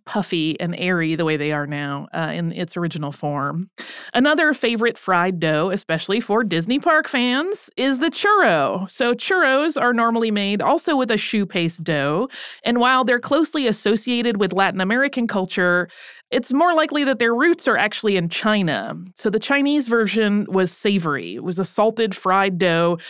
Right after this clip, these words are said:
that Portuguese merchants discovered while they were traveling in Asia.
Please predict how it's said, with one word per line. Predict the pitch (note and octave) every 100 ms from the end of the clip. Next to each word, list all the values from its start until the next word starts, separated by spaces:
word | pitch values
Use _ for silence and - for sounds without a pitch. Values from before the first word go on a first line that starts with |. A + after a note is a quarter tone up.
| - -
that | -
Portuguese | B3+ B3+ C4 G3+ F#3+ A#3
merchants | F4+ F#4+ A#3+ G#3 -
discovered | A#3+ - E3+ E3+ F3
while | E3+ D#3
they | D#3+
were | F3
traveling | - C4+ C#4+ A#3 E3
in | D#3+ C#3+
Asia. | D3+ D3+ - F2+ E2+